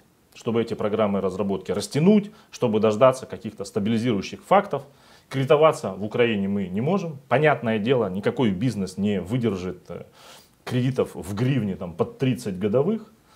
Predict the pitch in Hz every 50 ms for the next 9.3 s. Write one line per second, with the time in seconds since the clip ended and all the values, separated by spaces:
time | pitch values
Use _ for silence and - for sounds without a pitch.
0 | - - - - 123 127 127 - 147 135 139 131 113 117 123 120 123 - 117 107
1 | 104 - 120 104 - 101 92 92 - - - _ _ - - - - - _ _
2 | _ - 147 160 170 175 - - 202 202 175 151 139 131 127 123 139 131 - -
3 | - 113 107 - 120 117 110 104 101 - - - 107 95 - 104 123 131 120 113
4 | 110 107 107 117 110 - - 101 101 98 - 104 - - - 139 170 208 220 214
5 | - - - - - 117 117 110 107 104 110 123 143 202 196 - 139 - - -
6 | - 139 135 131 127 127 - - 131 123 123 - - _ _ _ - - - -
7 | _ _ _ _ - - 135 156 170 170 170 156 156 156 147 131 - - - _
8 | _ _ _ _ _ _ _ _ _ _ _ _ _ _ - 127 143 175 185 -
9 | - - - 139 123